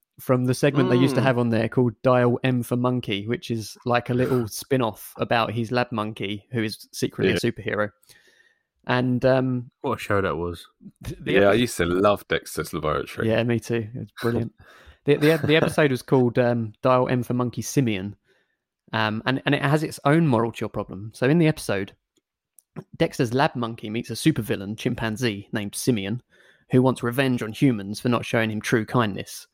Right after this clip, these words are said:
Speaker 1: Um, so he was, like, the first monkey in space, but the mission went wrong and he got flung into a radiation belt and then got all mutated.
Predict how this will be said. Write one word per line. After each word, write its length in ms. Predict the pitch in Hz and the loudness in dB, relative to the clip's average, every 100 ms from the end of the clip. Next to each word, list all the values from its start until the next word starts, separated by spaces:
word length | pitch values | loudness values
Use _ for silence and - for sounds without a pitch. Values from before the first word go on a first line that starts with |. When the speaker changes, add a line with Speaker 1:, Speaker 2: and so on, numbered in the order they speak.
| _ _ _ _ _ _ | _ _ _ _ _ _
Speaker 1:
Um, 360 | 113 107 104 110 _ _ | -2 -2 -2 -8 _ _
so 200 | - 117 | -2 2
he 140 | 117 160 | 4 4
was, 120 | 139 | 4
like, 140 | 123 | 0
the 60 | 120 | 2
first 300 | 139 123 - | 2 2 2
monkey 280 | 123 - 107 | -2 -2 -6
in 100 | 104 | -6
space, 360 | - 120 101 | -2 -2 -2
but 120 | - | -8
the 60 | 120 | -2
mission 300 | 123 - 113 | 0 0 -2
went 200 | 110 110 | -2 0
wrong 220 | 120 104 | 0 0
and 60 | 101 | -2
he 60 | 110 | -4
got 140 | - | -2
flung 200 | - 117 | -2 0
into 300 | 107 - 110 | 0 0 0
a 60 | 107 | 2
radiation 580 | 127 117 117 123 113 104 | 2 4 2 0 -4 -6
belt 240 | 98 95 | -6 -6
and 140 | 110 104 | -4 -4
then 120 | 107 | -2
got 100 | 117 | -2
all 60 | 117 | -2
mutated. 580 | 110 - 117 117 98 | -4 -2 -2 -2 -6